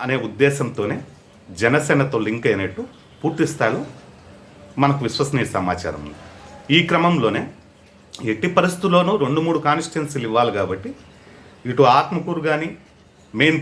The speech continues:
నెల్లూరు సిటీ కానీ, నెల్లూరు రూరల్ కానీ, ఇటు కోవూరు కానీ, ఇవన్నీ కదిలించే పరిస్థితులు లేవు. ఉదయగిరి కాన్స్టిట్యుయెన్సీని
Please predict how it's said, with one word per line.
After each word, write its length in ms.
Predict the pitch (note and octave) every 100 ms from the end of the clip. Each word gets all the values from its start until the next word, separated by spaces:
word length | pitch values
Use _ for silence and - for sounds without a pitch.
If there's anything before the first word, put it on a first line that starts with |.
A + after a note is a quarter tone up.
| C#3+
నెల్లూరు 360 | C3+ C#3+ D#3+
సిటీ 280 | D#3 D3 D3
కానీ, 220 | C#3+ C#3+
నెల్లూరు 360 | D3+ C3+ C#3+ C#3+
రూరల్ 340 | B2+ C#3 C#3
కానీ, 240 | C3+ B2+ B2+
ఇటు 280 | D3 A#2+ A#2
కోవూరు 400 | - C#3+ D3 C3+
కానీ, 220 | B2 C#3+
ఇవన్నీ 300 | D3+ C#3+ E3
కదిలించే 400 | D#3 D3+ C#3+ C#3
పరిస్థితులు 520 | C3 B2+ - - B2
లేవు. 320 | G#2+ A#2 F3 - - - - - - -
ఉదయగిరి 340 | A2 D3 F#3+ F3+
కాన్స్టిట్యుయెన్సీని 720 | E3+ D#3+ D3+ - D#3 C#3+ C#3+